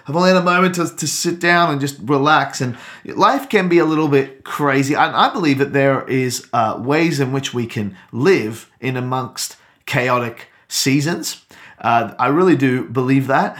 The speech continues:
uh, where we can not just, you know, crawl through and get through, but we can really thrive in the midst of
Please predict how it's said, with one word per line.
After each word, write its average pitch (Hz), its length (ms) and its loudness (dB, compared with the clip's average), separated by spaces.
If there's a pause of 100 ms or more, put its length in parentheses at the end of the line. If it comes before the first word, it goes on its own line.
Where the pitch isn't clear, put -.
(160)
uh, 123 160 -2
where 131 140 0
we 135 160 2
can 123 360 -4 (320)
not 160 260 -2
just, 156 320 -6 (340)
you 120 120 -6
know, 98 180 -6 (640)
crawl 143 580 4
through 139 440 4
and 127 180 0
get 143 220 0
through, 139 220 -2
but 131 160 -2
we 156 100 2
can 143 140 -2
really 139 240 2
thrive 127 840 2
in 131 140 -4
the 127 120 -6
midst 123 380 -6
of 110 180 -4